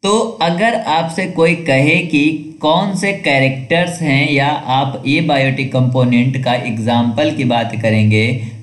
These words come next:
तो अबायोटिक कंपोनेंट में आपके पास अभी कौन से एग्जांपल है?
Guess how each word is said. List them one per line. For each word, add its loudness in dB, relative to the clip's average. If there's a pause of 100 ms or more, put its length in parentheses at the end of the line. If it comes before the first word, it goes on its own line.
तो -2
अबायोटिक 0
कंपोनेंट -4
में -4
आपके -2
पास -2
अभी 2
कौन -2
से -2
एग्जांपल 0
है? -4